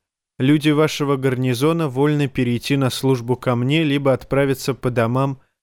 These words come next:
не понеся никакого ущерба. Вы можете оставить свое оружие и столько имущества, сколько можно унести на себе,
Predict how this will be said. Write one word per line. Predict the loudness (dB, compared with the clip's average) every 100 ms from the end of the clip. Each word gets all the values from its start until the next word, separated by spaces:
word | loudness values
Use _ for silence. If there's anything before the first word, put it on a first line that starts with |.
| _
не | 0 0
понеся | 2 0 0 -2 0 0
никакого | 0 -2 -4 0 0
ущерба. | 0 0 0 0 0 -4 -8 _ _ _ _
Вы | -2 0 2
можете | 2 0 -2 0
оставить | 0 0 0 0 0
свое | -4 -2 0 2 0
оружие | 2 0 2 0 0
и | -4
столько | -8 -2 0 0 -2
имущества, | 0 0 0 -2 -4 0 -2 -2 _ _
сколько | -6 -2 -2 -2 -2
можно | 0 0 -2
унести | -2 -2 -4 -2 0
на | 0
себе, | 0 -4 -2 -2